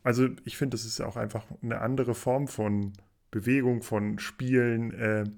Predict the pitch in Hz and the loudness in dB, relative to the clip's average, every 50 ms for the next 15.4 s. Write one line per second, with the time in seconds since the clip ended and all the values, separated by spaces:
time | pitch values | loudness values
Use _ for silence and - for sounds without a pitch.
0 | - - _ _ _ - - - _ _ _ _ _ - - - - 123 117 - | -12 -20 _ _ _ -20 -20 -20 _ _ _ _ _ -20 -6 0 2 2 4 4
1 | - 110 - - 135 139 139 135 123 113 107 117 110 113 113 113 117 - - - | 2 -2 0 2 2 2 4 4 2 0 2 2 2 2 2 -2 -6 -4 0 0
2 | 127 127 117 117 113 110 107 104 - - - - - _ _ - - - - 110 | 2 4 4 6 6 6 6 4 0 -2 -8 -14 -18 _ _ -18 -14 -12 -6 2
3 | 110 123 139 151 151 - - 143 147 151 160 170 175 - - - 151 139 139 139 | 6 6 6 6 6 4 4 4 4 4 2 -2 -6 -6 -2 0 2 4 4 4
4 | 147 139 - - - - - - 127 127 123 117 - - - 143 123 - - 143 | 2 0 -6 -12 -14 -12 -8 -4 0 0 0 0 0 -4 -8 -8 -6 -4 -4 -2
5 | - 131 - - - 120 - 123 120 113 107 - - _ _ _ _ _ - 120 | 2 2 2 2 2 -2 -2 -4 -6 -6 -10 -14 -16 _ _ _ _ _ -4 -2
6 | 110 107 104 104 - - - - - - - _ _ _ _ - - 113 110 98 | 0 0 0 -2 -6 -14 -20 -20 -20 -20 -20 _ _ _ _ -4 0 2 2 2
7 | 95 95 95 95 - _ _ _ _ _ _ _ _ _ _ - - 120 110 113 | 2 0 -2 -6 -12 _ _ _ _ _ _ _ _ _ _ -6 -2 0 0 0
8 | 107 107 - 110 110 107 - 135 131 - - 120 113 113 113 113 104 117 110 107 | 0 0 -2 -2 -2 -2 -2 -2 -6 -4 -2 0 0 2 0 0 0 0 0 0
9 | 107 107 107 110 110 117 117 113 - 131 127 131 - 139 - - - 123 117 120 | 0 0 2 2 2 2 0 0 0 -2 -2 -2 -2 -4 -4 -4 -4 -4 -2 -2
10 | 117 110 110 110 113 110 110 107 113 117 135 131 - - 123 110 107 - - - | -4 -4 -4 -2 0 0 0 0 0 -2 -2 -2 -2 -2 -2 -2 -2 -2 -6 -4
11 | 120 120 117 120 135 131 - 143 139 123 139 135 131 120 127 127 120 123 123 - | -2 0 2 2 2 0 0 -4 -6 -4 -4 -4 0 2 4 4 4 2 0 -8
12 | - - - - - - - - - - _ _ _ _ _ - - 107 - - | -12 -20 -20 -20 -20 -20 -20 -20 -20 -20 _ _ _ _ _ -16 -16 -12 -6 -4
13 | 107 104 - - - - - 113 104 107 104 113 123 120 107 117 110 - - 110 | -4 -4 -4 -6 -8 -4 0 2 2 4 4 4 4 2 2 -2 -4 -2 0 0
14 | 104 - 113 110 107 104 - - 98 - - 120 - - 113 101 98 - - - | 2 4 4 4 2 2 0 -4 -8 -8 -8 -6 0 2 2 2 2 0 -8 -8
15 | - 113 113 104 104 98 98 | -4 0 2 4 4 4 2